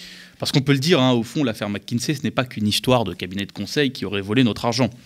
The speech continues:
C'est l'affaire de tous les citoyens, parce que c'est l'affaire de toute l'organisation de l'État français, euh, aujourd'hui. Emmanuel Macron gère l'État comme il gère une boîte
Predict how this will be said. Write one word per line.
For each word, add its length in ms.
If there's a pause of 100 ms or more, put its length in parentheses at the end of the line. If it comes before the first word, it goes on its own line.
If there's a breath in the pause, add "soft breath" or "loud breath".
(340 loud breath)
C'est 160
l'affaire 360
de 80
tous 160
les 80
citoyens, 420
parce 160
que 100
c'est 120
l'affaire 300
de 60
toute 220 (100)
l'organisation 920
de 120
l'État 220
français, 440
euh, 180 (180)
aujourd'hui. 440 (640 loud breath)
Emmanuel 380
Macron 440 (220)
gère 300
l'État 320
comme 180
il 100
gère 180
une 100
boîte 360